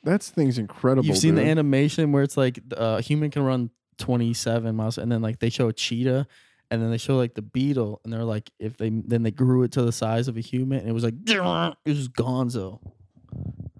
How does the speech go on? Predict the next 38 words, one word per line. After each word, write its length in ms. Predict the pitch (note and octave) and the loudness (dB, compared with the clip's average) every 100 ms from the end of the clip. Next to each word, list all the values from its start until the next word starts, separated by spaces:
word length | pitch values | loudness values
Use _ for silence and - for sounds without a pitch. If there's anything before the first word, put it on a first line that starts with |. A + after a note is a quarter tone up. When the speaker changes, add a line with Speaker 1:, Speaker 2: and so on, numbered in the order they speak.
| _ - - | _ -18 -18
Speaker 1:
Holy 400 | - F#3 F3+ D3 | -2 4 4 4
shit, 240 | B2 - B2 | 2 0 0
that's 200 | B2 - | -2 -4
scary 480 | - - C3+ B2 A#2+ | -12 0 2 4 2
as 120 | A#2 | 0
fuck, 320 | - B2 A2+ | -2 -4 -2
bro. 380 | - A2+ A#2+ C3+ D3+ | 0 0 2 0 -4
Speaker 2:
<clears throat> 120 | C#3 - | -8 -4
Imagine, 540 | B2+ A#2+ C#3+ D#3 E3 - _ _ _ - | 0 2 2 0 -4 -8 _ _ _ -4
like, 100 | A#2 | -2
a 60 | |
beetle 420 | G#2+ - A#2 B2+ B2 | -2 0 2 4 4
that's 260 | A#2 - - _ - _ _ _ _ | 2 -2 -12 _ -20 _ _ _ _
just, 300 | - G#2 - - _ _ | -8 -8 -8 -18 _ _
Speaker 1:
You'd 120 | C3+ | 0
Speaker 2:
like, 60 | A#2 | 4
Speaker 1:
ride 140 | B2 | 2
it 60 | B2+ | 2
like 140 | B2 A2+ | 0 -2
a 60 | |
horse. 540 | G#2 A#2+ G2+ A2+ - - _ | -2 -2 -2 -4 -12 -16 _
Speaker 2:
it's 80 | - | -2
like 180 | C3+ A#2 | -2 0
Devin. 280 | B2 B2 - G#2+ | 0 0 -2 -2
Oh, 160 | G2 - | -4 -6
that 260 | G#2 A2 | -8 -8
shit, 180 | - - | -8 -12
hell 220 | C3+ F#2 | -8 -8
yeah, 80 | G1+ G1+ | -10 -10
Speaker 1:
You'd 240 | - C3 A#2+ | -2 -2 2
Speaker 2:
dude. 40 | |
Speaker 1:
ride 200 | B2+ B2 | 4 4
that 160 | A#2+ A#2 | 4 2
beetle 220 | B2+ B2 | 2 4
like 180 | A2+ A2+ | 2 2
a 100 | G2+ | 0
horse, 440 | - B2 A2 - | 2 2 2 -2
dude. 340 | - A2 A#2 | 0 0 0